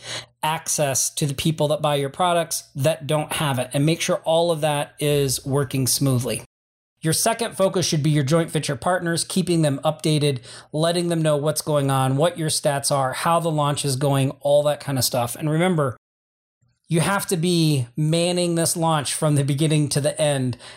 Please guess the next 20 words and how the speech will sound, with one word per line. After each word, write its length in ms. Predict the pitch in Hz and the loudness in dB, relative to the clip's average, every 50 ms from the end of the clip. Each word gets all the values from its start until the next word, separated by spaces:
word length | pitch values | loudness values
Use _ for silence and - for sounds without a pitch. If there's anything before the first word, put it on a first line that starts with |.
| - - | -18 -8
And, 280 | - 165 147 147 147 147 | -4 -2 0 0 0 0
uh, 140 | 147 147 - - | 0 0 0 -2
I 80 | 156 | -4
can't 320 | 156 - 196 196 185 - - | -4 -2 0 0 0 0 0
say 160 | - 180 165 | 0 0 0
this 220 | 160 160 - - | 0 0 0 0
enough. 400 | 156 147 160 156 143 113 - - - - - - - - - - - - - - - - _ - | 0 0 2 0 0 0 -4 -8 -12 -14 -12 -12 -10 -10 -10 -12 -14 -18 -20 -20 -20 -20 _ -6
It 160 | - 180 175 | -4 -2 0
is 160 | 202 202 170 175 | 2 0 2 2
a 100 | 180 165 | 0 2
lot 280 | 165 170 165 165 170 | 2 2 2 2 2
of 140 | 170 160 151 | 0 0 0
work 320 | 160 165 151 139 - - - 160 | 0 0 0 0 -2 -4 -2 0
and 100 | 147 165 | 0 0
it 120 | 170 - | 0 0
can 120 | - 165 | 0 2
be 140 | 160 165 151 | 2 2 2
very 280 | 135 139 156 151 156 151 | 2 2 2 2 2 2
stressful, 720 | - - - 156 113 113 - - 143 131 120 - - _ - | 0 0 0 0 0 0 -2 -2 -2 -4 -4 -4 -6 _ -2
right? 340 | 151 147 151 160 175 - | 0 0 2 0 -2 -6